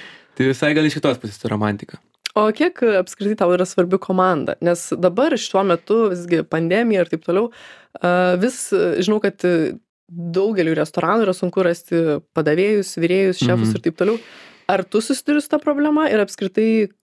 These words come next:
Speaker 2: kaip, e, sunku ar lengva yra surinkti gerą komandą ir kiek tau komanda yra svarbi?
Speaker 1: Komanda, manau, yra pats svarbiausias dalykas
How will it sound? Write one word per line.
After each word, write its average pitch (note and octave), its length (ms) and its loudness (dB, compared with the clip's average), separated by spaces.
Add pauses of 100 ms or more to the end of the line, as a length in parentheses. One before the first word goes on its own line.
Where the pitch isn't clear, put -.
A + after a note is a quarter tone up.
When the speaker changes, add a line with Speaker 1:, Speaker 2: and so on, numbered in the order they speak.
Speaker 2:
kaip, C4 280 0 (180)
e, G3 240 2
sunku F3+ 840 -2
ar F#3 220 -2
lengva F#3 320 2
yra E3+ 160 2
surinkti F3+ 480 -2
gerą E3+ 460 0
komandą F#3 460 0
ir G3 40 -2
kiek F#3+ 220 -4
tau E3+ 160 -2
komanda E3 380 -2
yra D#3 120 -4
svarbi? D#3+ 320 -4 (840)
Speaker 1:
Komanda, A#2+ 360 2
manau, A2+ 300 4
yra G#2+ 180 2 (360)
pats A#2+ 140 2
svarbiausias A2+ 380 -2
dalykas A#2+ 540 -2